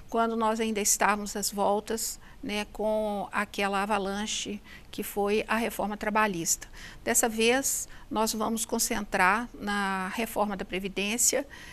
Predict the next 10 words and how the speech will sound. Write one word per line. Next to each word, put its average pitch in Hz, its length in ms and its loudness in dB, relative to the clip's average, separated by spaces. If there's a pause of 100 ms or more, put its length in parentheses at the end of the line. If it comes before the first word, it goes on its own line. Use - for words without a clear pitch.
(120)
procurando 247 540 4
esclarecer 214 920 2 (120)
alguns 208 680 0
pontos - 760 -2 (120)
para 190 340 2
as 185 140 -4
pessoas 208 440 -2
que - 100 -8
estarão 180 640 0
lá 202 340 4